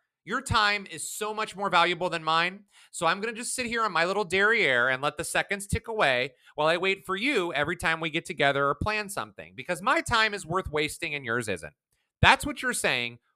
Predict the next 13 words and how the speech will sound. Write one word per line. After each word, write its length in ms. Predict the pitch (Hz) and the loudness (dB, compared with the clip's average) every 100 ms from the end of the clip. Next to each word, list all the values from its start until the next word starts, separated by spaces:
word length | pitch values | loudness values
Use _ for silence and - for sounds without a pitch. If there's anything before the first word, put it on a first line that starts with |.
| _ | _
when 280 | 131 147 147 | -4 -4 -2
Veronica 640 | 160 165 151 151 135 123 | 2 4 4 4 0 -2
is 120 | 127 | -4
constantly 500 | - 117 - 110 123 | -2 -2 -4 -6 -2
late. 400 | 143 120 - - _ _ _ _ - - | 0 0 -2 -20 _ _ _ _ -14 -4
Now, 80 | 180 | -2
you 140 | 233 | 0
have 120 | 277 | -2
two 160 | 277 247 | -2 -4
choices 440 | 240 214 - 110 | 0 0 -2 -8
here. 260 | 101 76 - | -8 -10 -8
Number 200 | 127 135 | -2 0
one, 380 | 143 151 208 | 4 4 4